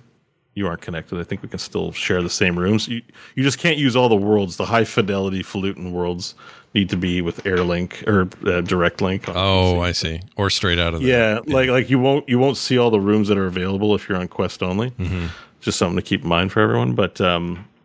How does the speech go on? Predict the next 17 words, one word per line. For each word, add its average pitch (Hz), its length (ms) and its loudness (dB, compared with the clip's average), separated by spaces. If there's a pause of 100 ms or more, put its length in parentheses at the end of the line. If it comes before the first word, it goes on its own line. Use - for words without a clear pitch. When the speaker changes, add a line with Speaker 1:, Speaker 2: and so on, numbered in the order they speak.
(600)
Speaker 1:
yeah, 98 320 0
it's, - 400 -2
uh, 120 380 4 (2250)
I - 280 -10
don't 165 140 2
know. 160 120 4
I'm 131 160 2
just, 151 180 -4
I'm 160 120 2
just 247 160 -2
enjoying 131 440 2
it, 92 80 0
man. 95 260 2
It's 113 200 0
like, 98 300 -2
it's - 280 -12
just - 280 -8